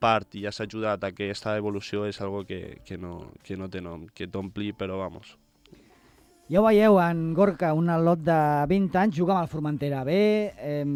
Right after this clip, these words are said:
Speaker 2: doncs, eh, fa aquest voluntariat amb Divergent a través de, de l'equinoteràpia i, segons llegim a la fitxa que tens a R N B,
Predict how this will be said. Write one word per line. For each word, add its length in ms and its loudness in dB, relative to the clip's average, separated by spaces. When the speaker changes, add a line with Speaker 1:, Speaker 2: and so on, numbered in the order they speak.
Speaker 2:
doncs, 220 -4
eh, 160 -2
fa 140 -6
aquest 160 -2
voluntariat 580 2
amb 220 -2
Divergent 480 0
a 40 0
través 380 -2
de, 120 -6
de 140 -6
l'equinoteràpia 720 -2
i, 60 2
segons 240 -2
llegim 180 0
a 60 -2
la 80 -6
fitxa 240 -4
que 100 -4
tens 160 -2
a 160 -4
R 160 -2
N 160 -2
B, 140 0